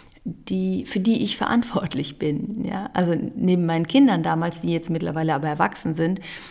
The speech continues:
und die auch gar keine Lust mehr haben, dass ich die Kümmermama die ganze Zeit mache, sondern, äh, die möchten ihre eigenen Erfahrungen machen, ihre eigenen Entscheidungen treffen, ihren eigenen Weg gehen. Und wenn du dann, äh, ich sag's jetzt mal als Mutter, ja,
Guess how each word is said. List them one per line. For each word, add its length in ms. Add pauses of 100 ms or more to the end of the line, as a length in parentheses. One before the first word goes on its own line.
(180)
und 160
die 120
auch 140
gar 140
keine 260
Lust 380
mehr 220
haben, 220
dass 180
ich 180
die 340
Kümmermama 560
die 80
ganze 280
Zeit 280
mache, 320
sondern, 580
äh, 320
die 120
möchten 260
ihre 140
eigenen 360
Erfahrungen 440
machen, 200
ihre 180
eigenen 280
Entscheidungen 460
treffen, 260
ihren 140
eigenen 320
Weg 220
gehen. 260 (580)
Und 320
wenn 220
du 100
dann, 640
äh, 140
ich 120
sag's 260
jetzt 120
mal 100
als 160
Mutter, 360
ja, 240